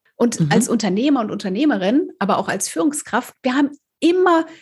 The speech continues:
Speaker 1: Sachen, die von außen auf uns einwirken, immer. Sonst würden wir irgendwo autark in den Bergen Kanadas leben oder sonst was. Aber das tun wir nicht. Das heißt, es ist völlig, völlig, völlig normal, dass wir,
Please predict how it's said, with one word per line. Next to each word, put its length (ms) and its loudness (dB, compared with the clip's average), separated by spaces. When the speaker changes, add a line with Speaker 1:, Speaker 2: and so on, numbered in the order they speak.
Speaker 1:
Sachen, 420 -2
die 100 -2
von 220 -4
außen 500 0
auf 140 -4
uns 180 -4
einwirken, 520 -2
immer. 400 0
Sonst 260 -4
würden 200 2
wir 60 -4
irgendwo 220 0
autark 480 0
in 100 -2
den 140 2
Bergen 260 0
Kanadas 580 0
leben 220 -2
oder 160 -2
sonst 360 0
was. 300 0
Aber 260 2
das 240 -2
tun 240 -2
wir 100 4
nicht. 440 -10
Das 180 0
heißt, 460 0
es 160 -4
ist 340 -8
völlig, 560 -2
völlig, 360 -4
völlig 480 -2
normal, 720 2
dass 320 0
wir, 360 2